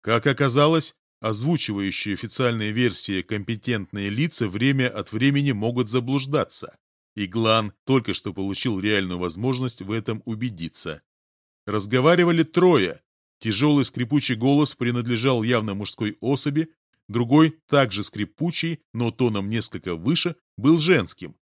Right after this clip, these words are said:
а обладатель звонкого, излишне громкого, трескучего до зубной боли фальцета, без сомнения, был ещё совсем юным птенцом. Чтобы ненароком не помешать оживлённой и, по всей видимости, весьма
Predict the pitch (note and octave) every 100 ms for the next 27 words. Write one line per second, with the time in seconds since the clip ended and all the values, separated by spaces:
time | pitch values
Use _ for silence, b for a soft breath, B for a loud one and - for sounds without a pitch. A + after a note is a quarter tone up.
0 | _ F2+ F#2+ G2 G2+ A2+ A2 A#2 G2 E2+
1 | F2+ A2+ B2 F2+ F2+ F2 - A#2 G2 A2
2 | C3 C3+ - F#2 E2+ B2 A2 F2+ E2+ -
3 | G#2 - - A#2+ F2+ E2+ F2 G#2 F#2 A2+
4 | B2 F#2 G#2 B2 F2+ - F#2+ - D3+ E3
5 | D3+ G2 G2+ - G2 G2+ D3+ F3 F3 E3+
6 | C#3 C#3+ D3 D#3+ B2+ - A#2+ - F2 -
7 | G#2+ F#2+ G2 F#2+ F2 - F#2 E2+ - D2+
8 | C#2 _ _ _ _ _ _ _ - -
9 | - A#2+ B2+ B2+ B2 A#2+ C#3 C#3 A#2+ B2+
10 | A#2+ A#2 A#2 - A#2+ B2+ A#2+ G2+ A2+ A2+
11 | D3 C#3 F#2 F2 - G#2+ G2+ G2+ G2+ A2
12 | - A#2 G#2+ A#2+ F#2+ F#2 - G2 F#2+ G#2+
13 | - G#2+ G2+